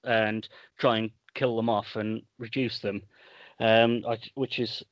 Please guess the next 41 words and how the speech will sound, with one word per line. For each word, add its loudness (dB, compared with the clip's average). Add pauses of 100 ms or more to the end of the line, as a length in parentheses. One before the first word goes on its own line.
(100)
which -10
I, -2 (140)
I, -6 (420)
I -6
quite 4
like 2 (160)
that 6
aspect -2 (140)
of 0
it, -4
where 4 (180)
you -6
realize 4 (240)
when, 0
uh, 2
the -4
humans 0
start -2
to -8
realize, -2
"Oh, -4
we're 4
wrong, -2
we're 6
the 0
bad 2
guys -2 (100)
here, -2
aren't 2
we? -8 (420)
Yeah, 2
we -2
really -4
should -6
just -10
accept -6
them -6
for -10
who -2
they 2
are," 6